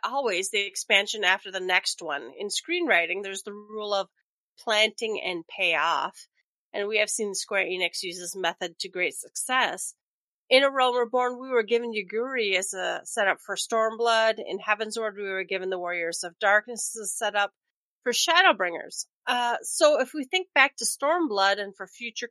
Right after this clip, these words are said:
characters in Shadowbringers, I think it will be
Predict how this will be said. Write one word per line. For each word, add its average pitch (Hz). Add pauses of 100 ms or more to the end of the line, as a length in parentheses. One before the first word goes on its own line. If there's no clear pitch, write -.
(140)
characters 220
in 196
Shadowbringers, 202 (400)
I 220
think 269
it 220
will 208
be 208